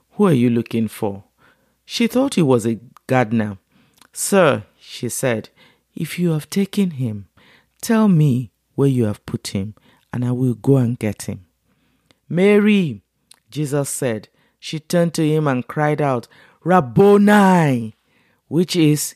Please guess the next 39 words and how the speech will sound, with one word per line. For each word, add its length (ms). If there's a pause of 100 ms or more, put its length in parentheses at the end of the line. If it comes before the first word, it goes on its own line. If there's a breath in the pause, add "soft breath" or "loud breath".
(100)
Hebrew 480
for 260 (160)
teacher. 560 (760 soft breath)
"Don't 240
cling 260
to 200
me," 220
Jesus 440
said, 380 (460 soft breath)
"for 120
I 40
haven't 320
yet 260
ascended 540
to 100
the 120
Father. 480 (520 soft breath)
But 220
go 140
find 360
my 100
brothers 520
and 180
tell 280
them, 280 (220)
'I'm 140
ascending 640
to 160
my 160
Father 500 (400 soft breath)
and 160
your 140
Father, 500 (440 soft breath)
to 120
my 220
God 500 (140)
and 140
your 300
God.'" 380